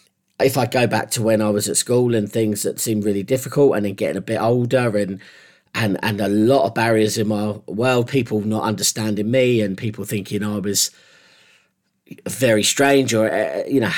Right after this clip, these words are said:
however that looked, you know, these obstacles you've come, you know, look, people not thinking, "Well, he's not the right fit, you know, he's a little bit, he's different," you know, it's, it's, it's kind of, it's happened to me, uh, but I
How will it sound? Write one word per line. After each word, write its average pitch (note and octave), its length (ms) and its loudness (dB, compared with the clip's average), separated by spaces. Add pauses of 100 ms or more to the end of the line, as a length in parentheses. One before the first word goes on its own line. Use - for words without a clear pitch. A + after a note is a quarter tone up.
however C#3 320 2
that B2+ 220 2
looked, - 480 0
you B2 100 0
know, G2+ 120 -2
these A#2 200 0
obstacles C3 360 -2
you've A#2 200 -6
come, A2 120 -2
you G2+ 140 -4
know, E2+ 80 -8
look, B2 220 -2 (200)
people B2+ 300 -4 (140)
not - 100 -8
thinking, A2 460 -4
"Well, G#2+ 240 -2
he's - 240 -10
not - 180 -14
the A2+ 100 -8 (100)
right G#2+ 160 -4
fit, A#2+ 320 0 (120)
you A2+ 80 -2
know, G2+ 140 -6
he's A2+ 160 -4
a G#2+ 40 -4 (100)
little G2 260 -2
bit, G#2+ 180 -2 (840)
he's A2+ 280 -6
different," G#2 340 0
you A#2 140 0
know, F#2+ 100 -2
it's, G#2+ 400 0 (120)
it's, - 200 0
it's - 180 0
kind G3+ 280 0
of, - 80 -2
it's - 100 -6 (180)
happened A#3 320 -2
to G#2+ 140 0
me, B1+ 320 -6
uh, D2+ 80 -4 (180)
but C3 300 2 (800)
I E3 100 2